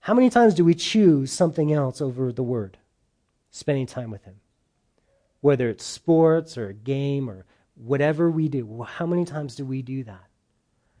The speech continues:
And we're so fixated on the things that we look at that there could be God revealing His glory right over here. And we're just like, "Oh, look at these sheep." Bah.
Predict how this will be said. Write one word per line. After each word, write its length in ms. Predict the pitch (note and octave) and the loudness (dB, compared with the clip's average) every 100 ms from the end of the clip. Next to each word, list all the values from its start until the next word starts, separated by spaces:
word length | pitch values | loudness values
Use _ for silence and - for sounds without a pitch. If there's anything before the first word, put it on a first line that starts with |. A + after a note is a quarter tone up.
| _ - | _ 0
And 160 | F3+ | 6
we're 140 | G#3 A3+ | 8 6
so 500 | - A3 B3+ C4+ E3+ D#3 - _ _ | 4 6 6 4 -2 -14 -16 _ _
fixated 920 | _ - - D#4 D#4 - E3 D3 C#3+ | _ -6 4 4 4 2 4 4 4
on 140 | D#3+ E3+ | 4 4
the 80 | |
things 500 | E3+ - C4 B3 G3 D#3 | 2 4 6 8 6 4
that 160 | E3 | 0
we 140 | E3 G3 | 2 2
look 320 | F#3 A#3 - | 6 6 4
at 320 | B2+ F#2+ F2+ _ _ _ _ _ _ _ _ _ _ _ _ _ _ _ - | -8 -8 -20 _ _ _ _ _ _ _ _ _ _ _ _ _ _ _ 0
that 120 | F3 | 4
there 160 | B3+ | 6
could 180 | C4 A3+ | 6 2
be 200 | F#3+ G3 | 4 2
God 420 | D#3 F3+ G#3+ G3+ | 2 -2 0 2
revealing 400 | F3 F3 G#3 G#3+ | 2 4 6 6
His 200 | F#3+ G3 | 6 2
glory 500 | E3 E3+ G#3 C#4+ F3+ | 2 4 6 6 2
right 180 | D#3 G3+ | 4 4
over 160 | A3+ A3+ | 2 0
here. 380 | A3 D#4 G#3 - _ _ _ _ _ _ _ | 0 -2 -4 -10 _ _ _ _ _ _ _
And 160 | - E3+ | -4 2
we're 100 | F#3 | 4
just 220 | F#3 D3+ | 4 0
like, 180 | B2 G#2 | -6 -10
"Oh, 760 | A2+ A#2 A2 G#2 G2+ F#2+ F#2+ G2 | -8 -6 -6 -6 -8 -12 -16 -10
look 180 | C3 D#3 | -8 -6
at 80 | |
these 160 | C3 C3 | -8 -8
sheep." 460 | - - C3+ - _ _ _ _ | -8 -8 -8 -8 _ _ _ _
Bah. 560 | G#2+ G#2+ B2 B2 B2 | -20 -20 -18 -20 -20